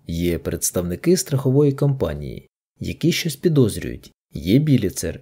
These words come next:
який, можливо, знає трохи більше. Є леді із Суреї,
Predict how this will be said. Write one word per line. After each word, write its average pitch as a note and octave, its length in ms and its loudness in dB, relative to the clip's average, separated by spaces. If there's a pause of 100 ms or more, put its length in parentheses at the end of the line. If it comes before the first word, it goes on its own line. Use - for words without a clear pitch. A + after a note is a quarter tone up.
(100)
який, G2+ 500 -2
можливо, D#3 480 4
знає D3+ 280 2
трохи D#3 320 0
більше. - 520 -2 (440)
Є F2 460 -4
леді G2 360 -4
із G2+ 220 -8
Суреї, C3+ 680 -2